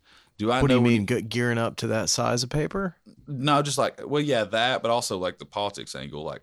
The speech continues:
Speaker 1: I can't personally tackle this stuff. I'm not good at it.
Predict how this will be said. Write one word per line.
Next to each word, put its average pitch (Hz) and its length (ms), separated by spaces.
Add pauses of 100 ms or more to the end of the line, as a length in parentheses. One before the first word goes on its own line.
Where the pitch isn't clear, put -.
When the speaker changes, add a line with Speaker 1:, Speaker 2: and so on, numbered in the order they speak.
(220)
Speaker 1:
I 202 160
can't - 320
personally 135 760 (1400)
tackle 113 340
this 71 160
stuff. 64 280
I'm 98 120
not 82 200
good 80 240
at - 180
it. - 100